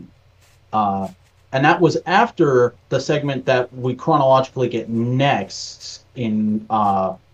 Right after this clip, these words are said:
in order of, of first appearances, where Matt Hardy is basically, um, in the bar, he's calling Hangman and gets voicemail, and he sucks up to him big time. He's like,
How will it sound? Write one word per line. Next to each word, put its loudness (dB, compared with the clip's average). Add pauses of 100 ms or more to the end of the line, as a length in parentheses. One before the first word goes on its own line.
(600)
in -2
order 4
of, 4 (240)
of 0
first 0
appearances, -6 (300)
where 4
Matt 4
Hardy 4
is -2
basically, 0 (540)
um, 4
in 0
the 2
bar, 6
he's -8
calling 6
Hangman -2
and -8
gets -4
voicemail, 4
and -2
he -4
sucks -2
up 0
to 0
him -2
big 0
time. -4
He's -10
like, -8